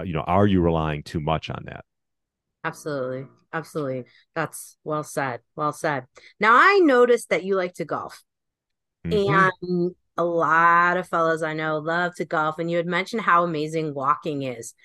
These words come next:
Speaker 2: But then I see a lot of people sitting in the golf carts. So what's, what's something we can think about there in terms of a little tip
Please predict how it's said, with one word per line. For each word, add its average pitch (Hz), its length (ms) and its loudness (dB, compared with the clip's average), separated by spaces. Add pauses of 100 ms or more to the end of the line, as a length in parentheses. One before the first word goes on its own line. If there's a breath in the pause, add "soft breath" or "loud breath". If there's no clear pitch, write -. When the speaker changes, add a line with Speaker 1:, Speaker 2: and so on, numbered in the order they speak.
(120)
Speaker 2:
But - 140 0
then 349 160 6
I 392 60 6
see 359 200 2
a 339 80 2
lot 311 180 4
of 320 80 -2
people 294 260 0
sitting 254 320 -6
in 262 140 0
the 240 60 2
golf 240 300 2
carts. - 480 -6 (760)
So 240 480 -2 (360)
what's, 254 440 0 (160 loud breath)
what's 254 360 0
something 277 380 0
we 233 100 0
can 214 220 -2
think 208 160 -2
about 202 340 2
there 180 240 2
in 185 120 -2
terms 170 580 -2 (160)
of 160 420 0 (140)
a 165 80 -6
little 220 400 -2
tip - 400 -2